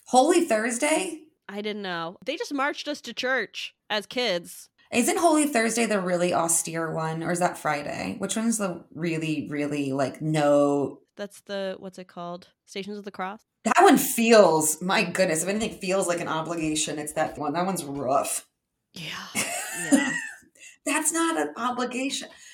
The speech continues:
Speaker 1: I wish I'd known that when I was fighting with my dad about going. Okay.
Speaker 2: <sighs> Mel Gibson's favorite, I'm sure.
Speaker 1: <laughs> I love a good Mel Gibson one.
Speaker 2: <laughs>
Speaker 1: Okay.
Speaker 2: Let's see.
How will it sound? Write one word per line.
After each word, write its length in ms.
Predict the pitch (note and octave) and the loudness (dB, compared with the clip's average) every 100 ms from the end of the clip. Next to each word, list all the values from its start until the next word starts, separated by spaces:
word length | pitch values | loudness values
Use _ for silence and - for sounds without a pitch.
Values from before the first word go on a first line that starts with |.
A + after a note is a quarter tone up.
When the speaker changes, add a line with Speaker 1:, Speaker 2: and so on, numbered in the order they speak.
| - _ - - _ - | -20 _ -20 -20 _ 0
Speaker 1:
I 60 | G#3+ | 2
wish 180 | A#3+ C4+ | 4 2
I'd 160 | G3 | 2
known 240 | F#3+ F#3+ A3 | 2 2 2
that 140 | G#3+ | 0
when 120 | G3+ | 0
I 40 | F3 | 0
was 120 | F3 | -2
fighting 360 | - F#3 F#3 F3 | -2 -4 -2 -6
with 140 | F3 | -6
my 120 | E3+ | -6
dad 280 | D#3+ F3 G3 | -4 -4 -4
about 280 | F3+ E3+ G2+ | -4 -8 -8
going. 500 | D#3+ G#3+ A#2 C#3 D#3 | -4 -4 -4 -10 -4
Okay. 420 | A3 G#3+ E3 F3 F3+ - _ | -4 0 0 0 -4 -16 _
Speaker 2:
<sighs> 280 | _ _ _ | _ _ _
Mel 200 | F#3 F#3 | -8 -8
Gibson's 340 | F#3+ F#3+ E3+ - | -8 -8 -10 -10
favorite, 360 | E3+ E3+ D#3 | -10 -8 -10
I'm 120 | F3 | -12
sure. 360 | F3+ G3 F#3+ - _ - | -12 -10 -12 -12 _ -20
Speaker 1:
<laughs> 220 | _ _ C#4+ | _ _ 0
I 1800 | D4 F#4+ - E4+ - - F4 F4 - F4 - G4 C4 G#3 F3+ - - | 8 8 8 6 4 4 0 0 0 -2 0 0 0 -4 -10 -12 -4
love 260 | G3 G3 A3+ | 2 6 8
a 100 | A#3 | 6
good 280 | - G3 F3+ | 4 0 -2
Mel 140 | D#3+ | -4
Gibson 460 | F3 F3+ - E3 D#3+ | -2 -2 -2 -6 0
one. 320 | C4+ F3 F3+ | 0 0 -2
Speaker 2:
<laughs> 180 | G#3 G#3+ | -2 0
Speaker 1:
Okay. 240 | F#3+ F3+ F3+ - - - - _ _ | 0 -2 -6 -18 -20 -20 -20 _ _
Speaker 2:
Let's 200 | F#3+ F#3 | -12 -10
see. 140 | - | -10